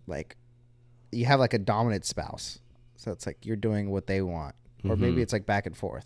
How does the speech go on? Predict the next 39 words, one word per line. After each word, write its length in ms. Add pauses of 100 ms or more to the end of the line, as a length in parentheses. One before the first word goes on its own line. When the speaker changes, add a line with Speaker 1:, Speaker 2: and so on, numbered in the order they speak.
(120)
Speaker 1:
Anyways, 440 (760)
I 60
feel 100
like 120
there's 200
less 360
likeliness 680
to 100
find 380
yourself. 600 (680)
So 120
you 60
guys 140
almost 200
stick 140
together, 480 (200)
like, 200
longer. 380 (420)
Speaker 2:
Yeah. 200
Speaker 1:
But 120
in 100
the 80
long 280
run, 180
it's, 120
like, 140 (200)
shittier. 460 (300)
Speaker 2:
Yeah. 280 (380)
Speaker 1:
And 120
I 60
think 260
if 160
you 80
guys 240
are 100
doing 280
your 100
own 240
thing, 460